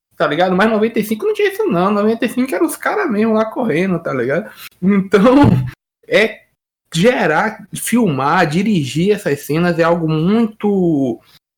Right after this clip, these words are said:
é, é, difícil. É, claro que ele já tinha um histórico no cinema como ator, já tinha dirigido um filme, mas ele abraçou um projeto muito grande e ele também atuou, né? Esse é o lance. E aí é um filme que ele traz a, essa história desse herói, né,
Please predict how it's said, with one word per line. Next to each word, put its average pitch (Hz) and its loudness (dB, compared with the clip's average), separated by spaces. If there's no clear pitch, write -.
é, 160 0
é, 151 2
difícil. 160 -2
É, 143 2
claro 180 0
que 220 -2
ele 175 0
já 170 2
tinha 175 -2
um 160 0
histórico 143 -2
no 139 -4
cinema 135 -6
como 143 -4
ator, 139 -2
já 165 0
tinha 185 -4
dirigido 135 -4
um 151 -4
filme, 151 -4
mas 170 0
ele 180 0
abraçou 175 0
um 190 2
projeto 170 0
muito 196 0
grande 185 -2
e 240 0
ele 262 0
também 254 0
atuou, 302 0
né? 190 -4
Esse 220 -2
é 226 0
o 196 0
lance. 143 -4
E 220 2
aí 214 0
é 220 4
um 294 2
filme 262 -2
que - -4
ele 214 2
traz 180 0
a, 165 0
essa 156 -4
história 165 0
desse 147 -4
herói, 135 0
né, 190 -4